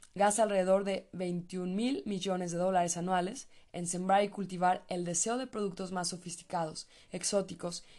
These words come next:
y supuestamente más sabrosos, mientras que la industria de las dietas y la pérdida de peso gana treinta y dos mil millones de dólares al año, y la inversión en tratamientos médicos,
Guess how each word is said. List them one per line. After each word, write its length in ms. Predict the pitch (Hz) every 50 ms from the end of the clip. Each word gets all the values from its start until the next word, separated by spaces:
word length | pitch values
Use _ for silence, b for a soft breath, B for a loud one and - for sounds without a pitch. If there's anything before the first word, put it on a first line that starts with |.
| b -
y 80 | 208
supuestamente 840 | 185 214 196 202 240 254 247 - 294 269 254 233 214 208 226 233 247 b b b b b -
más 200 | 196 208 208 202
sabrosos, 580 | 220 214 202 185 180 170 165 - - - - - b b b b b -
mientras 260 | 202 196 202 202 196
que 80 | - 202
la 80 | 190
industria 360 | 190 202 214 226 214 - 240
de 40 | 240
las 160 | 233 214 196
dietas 320 | 185 196 185 - 185 185 185
y 60 | 190
la 160 | 175 165 -
pérdida 280 | - 196 202 202 196 185
de 100 | 175 170
peso 360 | 170 190 185 165 - 208 -
gana 400 | - 196 190 185 190 196 240 - - b b b b b
treinta 420 | - 202 202 196 185 170 175 165
y 60 | 165 156
dos 240 | 160 156 143 -
mil 200 | 185 208 233 247
millones 420 | 247 269 262 247 220 208 208 202 190
de 60 | 185
dólares 380 | 170 165 165 165 160 165 160 -
al 100 | 180 190
año, 300 | 190 180 175 175 - - - b b b b b
y 80 | -
la 100 | 180 190
inversión 480 | 180 175 175 170 160 - - 214 208 226
en 80 | 240
tratamientos 560 | 247 247 196 - 185 180 175 175 170 175 165 180
médicos, 520 | 196 185 170 170 165 - 170 170 - b